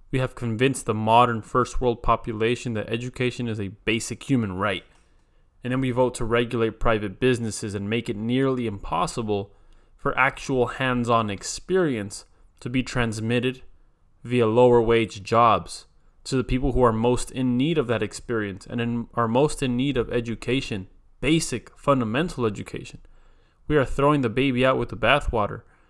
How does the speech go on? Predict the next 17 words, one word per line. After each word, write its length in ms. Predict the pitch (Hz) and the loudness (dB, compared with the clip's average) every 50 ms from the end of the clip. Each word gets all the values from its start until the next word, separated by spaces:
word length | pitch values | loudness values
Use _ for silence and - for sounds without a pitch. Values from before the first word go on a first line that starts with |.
| _ _ - | _ _ -10
and 140 | - 110 | -6 -6
attempting 500 | 107 101 - - 135 139 135 - 127 123 113 | -6 -6 -4 -2 0 0 0 -2 -4 -6 -4
to 100 | - 117 | -4 -4
replace 480 | 107 110 101 - - 120 120 117 - | -4 -4 -6 -2 0 0 0 0 0
the 140 | - - 110 | -4 -6 -6
real 360 | 101 117 117 117 135 160 160 | -6 -2 -2 -2 0 0 -2
baby 500 | 127 120 117 113 113 110 117 113 113 - - - - _ _ | 0 0 -2 -2 0 -2 -4 -6 -8 -10 -16 -20 -20 _ _
with 140 | - 120 - | -8 -6 -6
a 120 | 107 101 | -6 -8
fake 420 | 95 - - 120 123 131 123 117 104 | -8 -8 -2 0 0 0 0 -2 -4
baby. 360 | 107 101 95 - - 98 - - - - - - - _ _ _ _ _ - - - | -2 -4 -4 -6 -8 -14 -16 -20 -20 -20 -20 -20 -20 _ _ _ _ _ -20 -14 -10
This 600 | 113 117 117 131 147 147 - - - - - - _ _ _ _ _ _ _ _ _ - | -8 -2 2 4 4 4 4 0 -6 -10 -14 -20 _ _ _ _ _ _ _ _ _ -8
is 160 | - 117 107 | -6 -6 -4
the 120 | 107 110 107 | -4 -4 -4
inversion 520 | 101 101 95 107 113 127 120 117 117 104 | -4 -2 2 4 4 4 4 4 0 0
of 100 | 104 107 | 0 0
education. 720 | 110 107 95 104 92 - 113 113 117 - - 110 101 101 | 0 0 0 -4 -6 -2 0 0 0 0 -2 -8 -10 -12